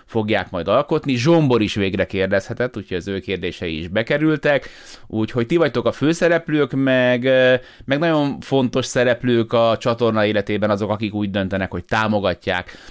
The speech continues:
a csatornát Patreonon. Az elmúlt hónapban így tett Bacher Barnabás, Bíró Tamás, Farkas Dávid, Németh Marcel és Tóth Bence, ők a második, harmadik, ö,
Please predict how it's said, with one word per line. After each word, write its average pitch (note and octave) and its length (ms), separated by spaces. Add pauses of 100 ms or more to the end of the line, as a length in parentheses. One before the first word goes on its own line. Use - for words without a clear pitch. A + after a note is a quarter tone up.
a - 140
csatornát G#2 540
Patreonon. B2 560
Az G#2 120
elmúlt G#2 400
hónapban G#2 580
így F#2+ 160
tett F2+ 220
Bacher A2 420
Barnabás, G2 540
Bíró G#2+ 360
Tamás, G2+ 420
Farkas A#2+ 500
Dávid, G2+ 360
Németh G#2+ 400
Marcel G#2 340
és G2+ 180 (100)
Tóth G#2+ 320
Bence, G2+ 520 (320)
ők F2+ 260
a - 180 (200)
második, A2 500
harmadik, G#2 600
ö, G#2+ 140